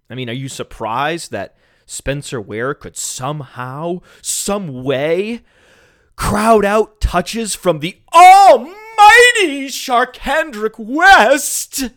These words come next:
I just raised my voice again. <laughs> We need to just never again promise the audience that I will not raise my voice, because it's impossible.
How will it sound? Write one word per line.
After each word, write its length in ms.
I 40
just 160
raised 340
my 140
voice 260
again. 400
<laughs> 60
We 100
need 320
to 100
just 560
never 460
again 600
promise 540
the 180
audience 520
that 120
I 100
will 160
not 340
raise 220
my 160
voice, 260
because 300
it's 180
impossible. 720